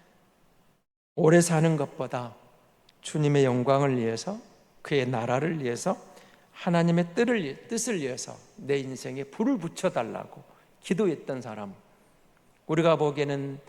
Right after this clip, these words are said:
젊은 나이에 죽어서 수-, 순교자가 되어서 아깝지만 그 결과를 볼 때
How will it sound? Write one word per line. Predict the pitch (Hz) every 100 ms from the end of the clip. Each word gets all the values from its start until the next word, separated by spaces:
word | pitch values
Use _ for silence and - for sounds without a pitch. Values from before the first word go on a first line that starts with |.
| _ _ _
젊은 | - 240 285 269
나이에 | 196 160 147
죽어서 | - - 135 127 131 113 - - - _ _ _ _
수-, | - - _
순교자가 | - - 269 254 240 185 156 139
되어서 | 123 120 113
아깝지만 | 117 - - - 123 117 110 101 - - - _ _ _ _ _ _ _
그 | - 285
결과를 | 220 165 170 190 196
볼 | 165 123 107
때 | 131 113